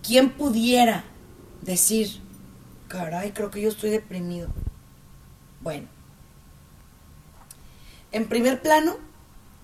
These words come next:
la gente a la que deja de interesarle lo que antes le interesaba.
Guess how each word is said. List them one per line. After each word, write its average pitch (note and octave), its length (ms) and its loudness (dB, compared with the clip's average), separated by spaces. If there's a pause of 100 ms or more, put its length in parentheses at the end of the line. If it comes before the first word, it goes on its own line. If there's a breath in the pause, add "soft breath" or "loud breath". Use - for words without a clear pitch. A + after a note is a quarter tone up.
(1040)
la G3+ 100 -6
gente A#3+ 340 0
a C#4 40 2
la A#3+ 140 0
que F#3+ 140 2
deja F#3+ 260 0
de A#3+ 40 2
interesarle F3+ 680 -2
lo F#3 160 -2
que E3 100 -2
antes D#3 220 -2
le F3+ 60 0
interesaba. - 760 -6